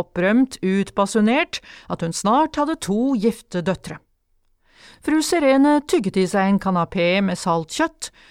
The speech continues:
som hun deretter skylte ned med et halvt glass rinskvin, mens hennes døtre sendte hverandre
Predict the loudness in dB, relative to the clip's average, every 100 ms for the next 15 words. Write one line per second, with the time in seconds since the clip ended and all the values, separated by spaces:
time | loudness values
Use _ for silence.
0 | _ -6 -2 0 2 0 0 -2 -2 0
1 | -2 -2 -2 0 0 0 0 0 -2 -4
2 | -4 -4 -4 -4 -6 -4 -4 -4 -8 -6
3 | -4 -6 -12 _ _ -20 -20 -4 0 2
4 | 4 2 4 2 2 -2 -10 -4 -4 -2
5 | 0 0 0 0